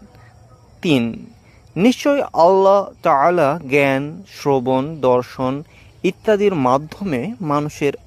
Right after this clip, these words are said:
অতি নিকটবর্তী। তিনি দোয়াকারীর দোয়া কবুল করেন,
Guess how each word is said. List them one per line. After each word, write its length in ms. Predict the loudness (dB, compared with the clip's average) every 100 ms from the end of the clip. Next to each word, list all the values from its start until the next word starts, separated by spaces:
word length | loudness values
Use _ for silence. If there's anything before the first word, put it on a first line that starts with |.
| -20 -20 -6
অতি 460 | -6 -6 -12 -12 -12 -6
নিকটবর্তী। 1000 | -6 -4 -4 -4 -2 -2 -4 -14 -14 -14 -20 _ -20 -20 -20 -20 _ -2
তিনি 380 | 2 2 0
দোয়াকারীর 840 | 2 4 4 2 0 0 -2 -4 -4
দোয়া 200 | -2 -2 -6
কবুল 280 | -6 -6
করেন, 480 | -2 -2 0 -2 -6